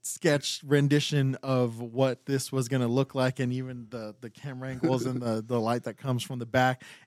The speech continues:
basically everything. And I drew it. I drew us. I drew the table. I drew the <laughs> thing. I drew the logo. All of it.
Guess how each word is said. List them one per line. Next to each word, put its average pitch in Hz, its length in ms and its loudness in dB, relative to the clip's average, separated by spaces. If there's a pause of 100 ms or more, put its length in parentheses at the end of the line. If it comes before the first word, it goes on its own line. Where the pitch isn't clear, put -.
(320)
basically 277 360 2
everything. 135 400 2 (540)
And 147 140 4
I 135 80 4
drew 147 380 4
it. 107 160 -2 (100)
I 135 140 2
drew 185 420 0
us. 170 500 0
I 139 120 -10
drew 131 180 -10
the 160 140 -10
table. 156 680 2
I 143 120 -2
drew 120 260 0
the 165 340 6
<laughs> - 0 -
thing. 196 600 2 (280)
I 170 100 2
drew 165 220 0
the 135 160 0
logo. 180 720 2 (420)
All 175 280 2
of 123 160 0
it. 120 180 -8